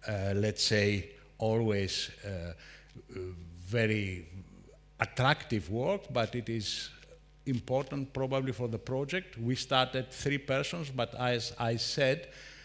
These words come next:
uh, there are also other colleagues contributing with comments and discussions. So my colleague Mirek Sikora from the Czech Technical University, he is not here,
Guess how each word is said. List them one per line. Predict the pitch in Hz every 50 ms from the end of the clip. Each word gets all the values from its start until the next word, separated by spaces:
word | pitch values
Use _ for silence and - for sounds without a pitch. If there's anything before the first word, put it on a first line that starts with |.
| - - - -
uh, | - 113 113 110 110 110 107 104
there | 101 104 110 110
are | 107 107 98 - - -
also | 139 139 131 - - 127 117 - - -
other | 127 139 143 135 123 113
colleagues | - - 120 110 107 110 123 123 - - -
contributing | - - 135 143 139 - - 151 135 143 151 160 156 156 160 160 156 143 117
with | 107 101 - -
comments | - 113 104 104 117 131 139 139 139 143 135 - - -
and | - 104 98 98
discussions. | 101 98 - - - 143 139 131 - - 170 170 165 - - - - - - - - - - -
So | - - - 113 110 107
my | 110 120 120 120
colleague | - - 117 117 120 127 123 123 -
Mirek | 117 120 127 135 139 127 127 117 - -
Sikora | - - 123 - - 123 131 131 131 131
from | - - 123 120 117 113 113 110 107
the | 110 101
Czech | - - - 131 120 - -
Technical | - 127 117 - 117 117 107 113 110 110
University, | 110 107 107 107 113 120 120 113 - - 110
he | 98 87 104 98
is | 92 85 -
not | 151 156 156 -
here, | - 160 160 160